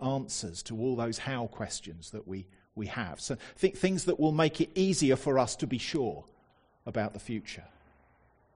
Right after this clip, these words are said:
But friends, what we see here is that when Abram comes to God with his questions,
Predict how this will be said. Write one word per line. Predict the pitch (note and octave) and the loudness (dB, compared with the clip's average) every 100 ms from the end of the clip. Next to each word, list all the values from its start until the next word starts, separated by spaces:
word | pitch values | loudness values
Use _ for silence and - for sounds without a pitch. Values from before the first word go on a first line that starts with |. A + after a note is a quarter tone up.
| _ _ _ _ _ _ _ _ - - - | _ _ _ _ _ _ _ _ -20 -20 -4
But | D3+ - | -2 0
friends, | F3 D3+ | 0 4
what | E3+ A3 | 4 6
we | A3 | 4
see | - D#3 | 2 2
here | A#2+ F3 F#2+ D#2+ B2 A#2 - | 4 2 2 -2 -8 -8 0
is | C#3 D3 | 2 2
that | C3+ | 4
when | C3+ | 4
Abram | D3 A#3 G3 D#3 D3 | 6 4 4 2 0
comes | - C#3+ C3 | 0 -2 -2
to | - | -4
God | A2 D#3 G2 G2 | 0 2 2 0
with | A#2 A2+ | -2 -2
his | A2 | -4
questions, | - D3 - - D#2 E2 A#2 - | -2 -2 -2 -4 -8 -8 -8 -8